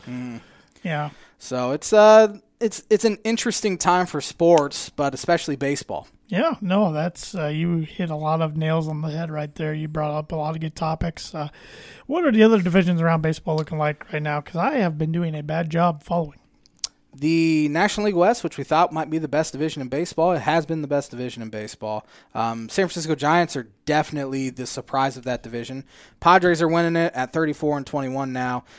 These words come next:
Speaker 1: Giants are thirty-three and twenty. Buster Posey's playing at an M V P type level, um, after opting out last season.
Speaker 2: Are the Giants your biggest surprise in the whole league this year?
Speaker 1: So far, abso-,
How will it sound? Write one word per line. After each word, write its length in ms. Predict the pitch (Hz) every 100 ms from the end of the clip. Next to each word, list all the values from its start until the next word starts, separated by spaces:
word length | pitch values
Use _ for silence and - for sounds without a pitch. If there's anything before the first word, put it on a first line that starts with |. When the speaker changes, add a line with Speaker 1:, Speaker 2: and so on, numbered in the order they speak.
| -
Speaker 1:
Giants 320 | - 151 180 170
are 40 |
thirty-three 460 | - 170 180 190 190
and 100 | 180
twenty. 340 | 165 175 214
Buster 320 | - 170 -
Posey's 420 | 170 185 226 226
playing 240 | - 202 175
at 100 | 160
an 140 | 143
M 180 | 185 220 208
V 160 | 214
P 260 | 208 - 202
type 340 | - 185 185
level, 480 | 160 151 143 120 - _ - - -
um, 420 | 123 113 110 110 - _
after 280 | - 160 151 -
opting 340 | 156 170 160
out 180 | 151 147
last 300 | 135 135 135
season. 480 | - 139 131 135 135 - -
Speaker 2:
Are 140 | 202
the 280 | 175 165 147
Giants 480 | 151 190 202 175 -
your 400 | 175 180 165 160 _ - 254
biggest 280 | 180 180 165
surprise 420 | 175 - 156 170
in 60 | 151
the 40 | 147
whole 200 | 156 147
league 180 | 151
this 240 | 160 170 -
year? 160 | 196 214 _ - - _ _
Speaker 1:
So 240 | - 208
far, 340 | 190 185 165 165
abso-, 440 | 156 165 170 156